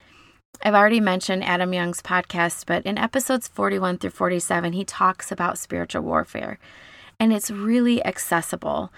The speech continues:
meaning he puts it in terms that are explainable. And I think when you listen to it, you'll go, "Oh my goodness, I can't believe this is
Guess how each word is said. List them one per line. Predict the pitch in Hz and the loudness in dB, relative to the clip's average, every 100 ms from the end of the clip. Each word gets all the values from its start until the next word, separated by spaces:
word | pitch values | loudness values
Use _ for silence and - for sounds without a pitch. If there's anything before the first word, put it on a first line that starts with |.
| - - - | -20 -20 -8
meaning | 208 202 190 | -2 0 0
he | 185 202 | -2 -4
puts | - 240 240 | -2 -2 2
it | 233 | 2
in | 220 | 2
terms | - 190 190 | 0 -2 -2
that | - 175 | 0 0
are | |
explainable. | 175 - - - 180 190 190 202 208 - - - - - | 0 -4 -8 -4 -2 -2 -2 0 0 -4 -16 -20 -10 -2
And | 196 185 185 - _ | 2 2 0 -8 _
I | 196 | -8
think | - 233 233 | 0 2 4
when | 226 | 2
you | 196 | 2
listen | 190 185 208 214 | 0 -2 -2 -2
to | - 233 | 0 2
it, | 226 220 - - - | 2 0 -2 -10 -8
you'll | 190 185 | -2 0
go, | 180 175 160 - | 0 0 0 0
"Oh | 185 | -2
my | 185 | -2
goodness, | 175 180 175 180 | -2 -2 -4 -6
I | |
can't | - - 175 | -6 -6 -6
believe | 185 180 175 170 - - - - - - _ _ | -4 -2 -2 -2 -6 -20 -20 -20 -20 -20 _ _
this | 196 196 190 | -2 0 0
is | 175 - | -4 -8